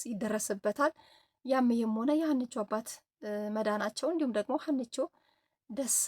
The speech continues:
ስላላት እኛም ደስ ብሎናል። የሀንቾ ደስታ የሚያስደስታችሁ ላይክ፣ ሼር፣ ሰብስክራይብ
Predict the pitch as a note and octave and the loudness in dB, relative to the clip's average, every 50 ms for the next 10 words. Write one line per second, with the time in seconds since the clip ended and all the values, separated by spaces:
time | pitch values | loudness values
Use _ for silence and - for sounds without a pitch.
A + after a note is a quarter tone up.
0 | A3+ G3+ G3+ - - A#3 A3+ A#3 C#4 D4+ - - A#3+ A#3 G#3+ G#3 G#3+ A#3 G#3+ G#3+ | -2 -4 -4 -4 -2 -2 0 0 0 -2 -2 0 0 0 0 0 0 0 -2 -2
1 | - - G#3 G#3+ G#3+ A3+ C4+ D4 E4 - _ _ _ _ _ _ _ _ _ C#4+ | -2 -4 -2 -2 0 0 0 0 -2 -4 _ _ _ _ _ _ _ _ _ 2
2 | D4+ D#4+ F4 D#4 D4 - C4 A#3 A#3+ A#3+ - B3 A3+ A#3 A3 A3 A3 - A#3+ A#3+ | 4 6 6 6 4 4 2 0 0 -2 -4 -2 -2 -2 -2 -2 -4 -6 -6 -8
3 | - - B3+ B3+ - - G4 - _ _ _ _ _ _ _ - D4 C#4+ - - | -6 -6 -6 -8 -4 -6 -6 -6 _ _ _ _ _ _ _ 0 0 2 0 -2
4 | - A#3+ A3+ - - G#3+ G#3+ - - - A3 G#3+ G#3+ G#3 G#3 | -6 -4 -4 -4 -4 -4 -4 -4 -6 -4 -2 -2 -2 -2 -4